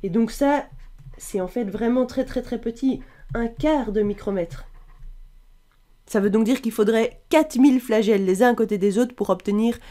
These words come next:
la largeur d'un millimètre. Donc comme tu vois, c'est extrêmement petit. Une fois de plus, ce qui est vraiment fou, c'est que ces organismes qui ont l'air si simples sont en fait si complexes.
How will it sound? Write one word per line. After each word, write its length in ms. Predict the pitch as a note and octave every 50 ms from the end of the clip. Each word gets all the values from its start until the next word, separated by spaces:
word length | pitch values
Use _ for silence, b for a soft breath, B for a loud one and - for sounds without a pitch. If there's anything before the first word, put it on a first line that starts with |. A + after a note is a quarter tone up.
| B B B
la 120 | F#3 F3+
largeur 380 | F3+ F3+ F#3 F#3+ F3+ G3 F#3+ F#3
d'un 120 | F#3+ F3+
millimètre. 560 | F#3 F#3 E3+ F3 F3 E3 - - - - - _ - - _ _ _ _ _ _ _ _ _ _ _ _ _ _ _ -
Donc 240 | G3 G3 C#4 A#3 -
comme 140 | C#4+ B3 A3
tu 80 | B3
vois, 160 | A3 C4 C#4
c'est 180 | C4+ B3+ B3 -
extrêmement 540 | - B3 B3 - - - A#3+ A3+ A3+ A#3 G#3+
petit. 360 | G#3+ G3+ G3+ - F#3 E3+ - - _ _ _ _ _ _ _ _ _ _ _ _ _ _ _ -
Une 100 | - B3
fois 160 | A#3+ - B3+
de 80 | - -
plus, 260 | - D4 F4 F4 D#4
ce 180 | - - - A#3+
qui 120 | A#3 -
est 60 | A3
vraiment 460 | G#3 G3+ G3+ G#3 B3 B3 B3+ B3 A#3+ A#3
fou, 340 | - - D4 D#4 F4 F4 B B B B B B
c'est 220 | - - A#3 A3+
que 80 | - G#3
ces 260 | - - A3+ F#3 G#3
organismes 680 | F#3+ F3+ F#3+ F#3 G3+ A3 A3 G3+ E3 E3 E3 D#3+ D#3+ D#3+
qui 160 | - - F#3
ont 80 | F3 F3+
l'air 200 | F#3 F3+ F3+ -
si 160 | - - G#3
simples 640 | F#3+ - - A#3 A#3 A#3 G#3+ F3+ E3 - E3 F3 - b b b b b b
sont 300 | - - G#3+ G3 G3 G3+
en 80 | G3+
fait 180 | - C#4 C4 C4+
si 260 | - - - D4 C#4
complexes. 680 | - B3 A#3+ A#3+ - C#4+ D4 C#4 - - - - -